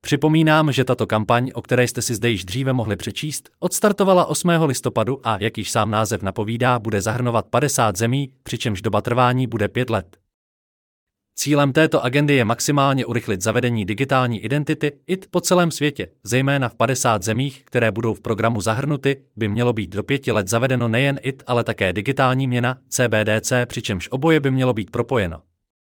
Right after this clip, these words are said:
Půjde v podstatě o urychlení zavádění digitální diktatury ve vybraných zemích, které se tímto dobrovolně stávají zeměmi pokusnými, na jejichž příkladu uvidíme, jak digitální diktatura funguje v praxi.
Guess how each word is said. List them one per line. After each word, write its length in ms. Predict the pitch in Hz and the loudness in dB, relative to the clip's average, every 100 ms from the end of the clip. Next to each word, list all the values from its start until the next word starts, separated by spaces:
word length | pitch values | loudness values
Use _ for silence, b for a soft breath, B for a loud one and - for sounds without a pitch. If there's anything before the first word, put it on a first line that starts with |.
| _ _ _ _ _ _ _ _ | _ _ _ _ _ _ _ _
Půjde 240 | - 165 160 | -2 2 2
v 60 | |
podstatě 480 | - 175 - 196 185 | 2 -2 2 2 2
o 100 | 139 | 0
urychlení 460 | 147 156 165 165 143 | 2 2 2 0 2
zavádění 540 | 143 143 143 147 135 | 4 4 4 0 0
digitální 540 | 117 113 147 139 131 104 | 0 0 2 2 2 -2
diktatury 440 | 110 131 135 131 | -2 -2 0 0
ve 120 | 117 | 0
vybraných 400 | 101 117 110 90 | 0 0 -2 -2
zemích, 340 | 104 123 147 - b | -2 -2 -4 -10 b
které 240 | - 202 | -2 0
se 140 | 185 139 | 0 -2
tímto 300 | 175 180 175 | 0 0 2
dobrovolně 500 | 147 156 147 147 127 | 2 2 2 0 0
stávají 420 | - 127 127 113 | 0 2 2 0
zeměmi 340 | 107 120 120 | -2 -2 -2
pokusnými, 600 | 107 101 120 127 123 127 127 b - | -4 -8 -6 -4 -2 -2 -6 b -6
na 140 | 101 | -2
jejichž 360 | 98 131 117 - | -2 -2 -4 -10
příkladu 440 | 131 117 131 123 | -10 -2 -2 -2
uvidíme, 560 | 117 139 143 160 147 135 _ | -2 -4 -2 0 0 -4 _
jak 200 | 104 92 | -6 -4
digitální 560 | 104 147 175 160 151 143 | -2 -2 2 2 2 -2
diktatura 440 | 123 156 143 143 | -2 -2 0 0
funguje 360 | 120 131 131 127 | 0 -2 0 -2
v 80 | - | -2
praxi. 380 | 117 - - | -4 -6 -12